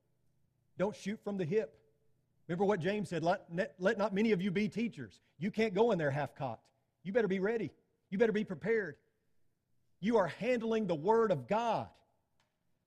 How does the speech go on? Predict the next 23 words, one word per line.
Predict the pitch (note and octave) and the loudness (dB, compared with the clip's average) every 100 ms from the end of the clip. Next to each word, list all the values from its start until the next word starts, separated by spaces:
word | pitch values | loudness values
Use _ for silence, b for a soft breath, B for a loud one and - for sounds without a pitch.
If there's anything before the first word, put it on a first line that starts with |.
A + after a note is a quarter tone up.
| _ | _
Follow | G#3+ A#3+ A3+ | 2 4 2
through | A3 B3 A#3 | 2 0 2
on | E3+ | 4
that | F3+ | 2
responsibility. | F3+ - G3+ G3+ F#3 F#3+ A3+ G3+ - G2 _ _ _ _ _ _ _ _ _ _ _ _ _ | 0 -4 -2 -2 -2 -2 0 -2 -8 -20 _ _ _ _ _ _ _ _ _ _ _ _ _
If | G3 A3 | 2 2
you've | A#3+ | 2
been | A#3 A3 | 2 2
asked | A3+ - | 2 -2
to | G3+ | -4
do | A3 | -4
something | A3 A#3+ F3+ F#3 | -2 -4 -4 -6
simple | - B3 A#3 F#3+ | -2 -2 0 2
like, | F3+ F#3+ B - | 2 0 B 0
like | F#3 F#3 _ - | 0 0 _ -10
bring | D3 A3+ A3 | -2 2 2
a | |
dish | E3 A#3 G3 - | 4 4 4 0
to | G3+ G3 G3 | 0 0 0
a, | F#3+ | 0
to | G#3+ | 2
a | A3 | 2
meal, | B3 B3 | 4 2